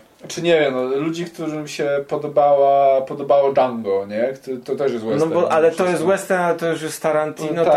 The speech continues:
Speaker 2: taki
Speaker 1: to
Speaker 2: mocny
Speaker 1: jest,
Speaker 2: Tarantino.
Speaker 1: to jest już kino autorskie w sumie, nie? E, no. A, a takich ludzi, którzy powiedzą, że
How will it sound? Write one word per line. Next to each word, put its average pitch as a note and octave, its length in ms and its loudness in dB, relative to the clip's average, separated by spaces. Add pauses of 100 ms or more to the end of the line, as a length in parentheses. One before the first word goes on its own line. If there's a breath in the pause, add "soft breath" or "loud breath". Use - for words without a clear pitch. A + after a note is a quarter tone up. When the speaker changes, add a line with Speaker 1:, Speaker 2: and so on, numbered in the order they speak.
Speaker 2:
taki B2+ 160 4
Speaker 1:
to D#3+ 60 -2
Speaker 2:
mocny E3 420 0
Speaker 1:
jest, C#3+ 100 -4
Speaker 2:
Tarantino. C#3+ 340 0
Speaker 1:
to E3 60 0
jest F#3 140 0
już D3 140 -10
kino D#3 180 0
autorskie C#3 500 2
w A#2+ 100 -14
sumie, A#2 340 -8
nie? A#2 220 -6
E, A2+ 40 -10 (340)
no. A#2+ 160 -12 (120)
A, E3+ 200 2
a E3+ 120 2
takich A3 360 -2
ludzi, C4 160 -12
którzy A#3 220 -10
powiedzą, A#3 340 0
że G#3 220 2